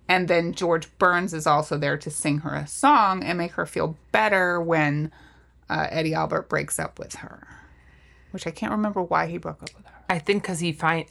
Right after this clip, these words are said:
Speaker 2: I think it was because he
Speaker 1: Oh,
Speaker 2: found
Speaker 1: oh,
Speaker 2: out
Speaker 1: yeah,
Speaker 2: that he
Speaker 1: that's
Speaker 2: looked
Speaker 1: right.
Speaker 2: like
Speaker 1: Because,
Speaker 2: George.
Speaker 1: yeah, she was a little obsessed with him because she was very spooked by his presence.
Speaker 2: Yeah.
Speaker 1: Uh, Herbert Edelman also comes back as Dorothy's no-good husband, Stan,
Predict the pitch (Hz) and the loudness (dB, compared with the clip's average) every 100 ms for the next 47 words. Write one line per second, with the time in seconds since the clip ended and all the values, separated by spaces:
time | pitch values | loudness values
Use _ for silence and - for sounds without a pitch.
0 | - 165 175 277 320 175 175 160 180 196 | -2 0 0 0 -2 -2 -2 0 4 4
1 | 170 196 180 196 196 180 208 156 190 160 | 4 4 6 8 8 8 8 8 6 6
2 | 160 160 156 180 - 143 107 - 190 - | 4 2 2 2 2 2 2 2 -4 -4
3 | - 165 160 - - - - 156 - - | 2 2 2 0 -6 -8 -8 -6 -6 -6
4 | - 175 170 165 165 156 156 156 - 156 | 0 2 2 2 2 2 2 0 0 -2
5 | - - 160 151 147 - - 190 190 - | -4 -2 0 0 -4 -4 -6 -6 -8 -8
6 | - - - - _ - - 156 - 151 | -10 -20 -20 -20 _ -10 -6 -6 -4 -4
7 | 156 - - 151 - - - - 147 - | -4 -8 -6 -8 -8 -16 -12 -10 -10 -14
8 | - - - - - - - 151 - - | -14 -16 -16 -18 -10 -10 -10 -16 -20 -20
9 | - - - - - - - - - - | -20 -20 -20 -20 -20 -20 -20 -20 -20 -20
10 | - - 196 202 190 240 220 190 202 202 | -12 2 6 6 4 2 2 4 4 6
11 | 185 170 175 - - 185 165 175 170 170 | 4 2 0 -2 -2 -2 -2 -2 -2 -4
12 | 165 170 165 165 - 165 160 160 165 165 | 0 2 2 0 -4 -4 -4 -4 -2 -2
13 | - - - - 156 - - - - - | 0 -2 -2 -6 -6 -8 -10 -6 -4 -4
14 | - 226 220 220 226 302 | 2 4 4 4 2 2